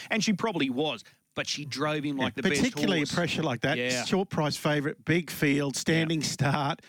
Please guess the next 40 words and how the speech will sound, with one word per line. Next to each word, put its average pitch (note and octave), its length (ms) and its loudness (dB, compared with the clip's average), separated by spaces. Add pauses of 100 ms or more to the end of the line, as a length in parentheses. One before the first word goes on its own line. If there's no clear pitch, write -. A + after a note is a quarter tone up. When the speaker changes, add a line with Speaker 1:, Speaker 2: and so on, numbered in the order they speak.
Speaker 1:
Yeah. A2 120 -8
Speaker 2:
when E3 200 2
to E3 60 2
go, D#3 540 0
Speaker 1:
Yep. A#2+ 200 -8 (180)
Speaker 2:
you C3 80 -2
know? D3+ 200 2
Speaker 1:
She, E3 60 -4
she F3+ 160 -4
pulled F3 280 -2
the D3+ 100 -4
right D3+ 280 -2
rein C#3+ 380 0
Speaker 2:
Yeah. - 280 -6
Speaker 1:
each F3 160 -2
and D#3+ 80 -4
every C#3+ 220 0
time, C3 420 -2
and A#2+ 100 -4
she C3+ 120 -6
was B2+ 140 -4
aggressive. A#2+ 500 -4
So B2+ 220 -2 (260)
he G#3+ 100 4
was F#3 220 2
really E3+ 280 0
good, D3 340 0
but C3+ 100 0
I B2 80 -2
think, C#3 260 -6
uh, A#2+ 260 -4
the C3+ 160 -2
Australian B2+ 440 -2
horse B2 260 -6
Swayze A#2+ 340 -2
is G#2 120 -6
gonna A2 160 -4
really A2+ 280 -6
test - 300 -12
him. G#2+ 100 -12